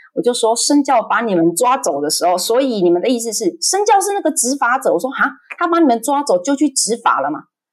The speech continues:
？”“哦，没有啦，就是做错事的时候要被送到学务处去。”然后我就问他们说，“所以执法者是谁？”然后他们就说，“嗯，老师，嗯，学务主任、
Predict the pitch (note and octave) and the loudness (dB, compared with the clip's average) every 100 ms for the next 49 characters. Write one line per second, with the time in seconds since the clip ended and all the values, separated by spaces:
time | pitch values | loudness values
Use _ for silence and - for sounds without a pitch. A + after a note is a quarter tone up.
0 | _ D4 C4 C4+ G4 E4+ G3 G3 G3 E4+ | _ 2 4 4 2 2 2 0 -2 -4
1 | F#4 D4 E4+ C#4+ D4 C4+ C4 G#3+ A#3+ A3+ | -4 -2 -4 -2 -6 -4 -8 -4 -2 -2
2 | A3+ G#3 G#3 G#3+ G3 F#3 - D#3+ F3 - | -2 -4 -2 -2 0 -2 0 -2 -2 -4
3 | - E3 - - - _ - - - - | -6 -8 -6 -10 -10 _ -6 0 2 2
4 | G#3 C#4+ C4 G3 C4 D#4+ B3+ - G3 D#4 | 0 0 0 -2 -2 -2 -2 -4 -4 0
5 | B3 - F3+ - G3+ - - - _ _ | 0 0 -6 -4 -6 -6 -8 -10 _ _
6 | _ A3+ D4+ A#3 C4 A#3+ A3+ A3+ A3+ _ | _ 0 2 2 0 -2 -8 -8 -12 _
7 | - G3 G3 G3 - E3+ D#3 - - A#3+ | -4 -4 -4 -12 0 2 2 -2 -6 -6
8 | C4 C4 _ _ _ _ G3+ G3 F#3+ F#3+ | -8 -10 _ _ _ _ -6 -4 -6 -8
9 | - F#3+ A#3+ D#4 - E3+ E3+ B3+ - | -6 -2 2 2 0 -2 0 -2 -4